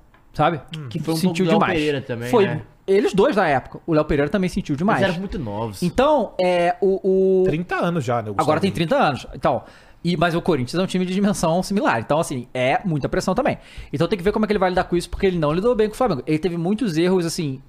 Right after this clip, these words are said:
Speaker 1: e é, e é foda quando o jogador, erro assim, errei gol, sabe?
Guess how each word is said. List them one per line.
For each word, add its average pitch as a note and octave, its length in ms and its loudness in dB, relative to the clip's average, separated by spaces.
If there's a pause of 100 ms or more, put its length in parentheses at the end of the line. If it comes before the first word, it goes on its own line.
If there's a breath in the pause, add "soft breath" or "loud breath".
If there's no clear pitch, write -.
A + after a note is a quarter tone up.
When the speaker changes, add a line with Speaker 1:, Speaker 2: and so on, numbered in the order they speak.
(580)
Speaker 1:
e D#3+ 100 0
é, E3+ 80 2
e E3+ 80 2
é F3 60 2
foda F3 300 2
quando D#3 140 -8
o - 20 -6
jogador, D3+ 280 -2 (220 loud breath)
erro F#3+ 180 2
assim, F3+ 320 -4
errei F#3 340 4
gol, C#3 360 -2 (100)
sabe? B2+ 300 0